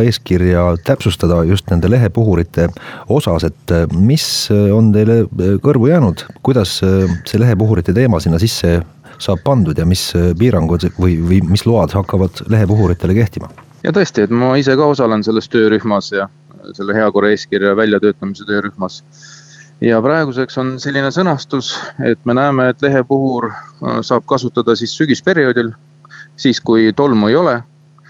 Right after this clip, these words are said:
Speaker 2: Ja just nimelt, äh, haljasaladel kui ka parkides just nimelt lehe nii-öelda, äh, langenud lehtede koristuse osas.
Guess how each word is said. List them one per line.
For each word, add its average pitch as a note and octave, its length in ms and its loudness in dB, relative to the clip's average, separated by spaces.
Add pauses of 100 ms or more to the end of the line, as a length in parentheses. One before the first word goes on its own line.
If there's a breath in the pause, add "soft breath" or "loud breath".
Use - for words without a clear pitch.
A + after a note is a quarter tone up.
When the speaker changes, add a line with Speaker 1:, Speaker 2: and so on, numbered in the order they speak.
(440 loud breath)
Speaker 2:
Ja A2 520 2
just B2 220 -6
nimelt, B2+ 500 -4
äh, G#2 260 0 (220 loud breath)
haljasaladel A#2+ 760 0 (300 loud breath)
kui G2 100 -6
ka F#2+ 140 -4
parkides A2 640 -2 (340 soft breath)
just A#2 340 0
nimelt B2 460 -2 (240)
lehe A2 540 0 (600 loud breath)
nii-öelda, G2+ 480 0 (320)
äh, F#2+ 540 -12
langenud A#2+ 320 0
lehtede G2+ 460 0
koristuse F2+ 520 -2
osas. E2+ 300 -6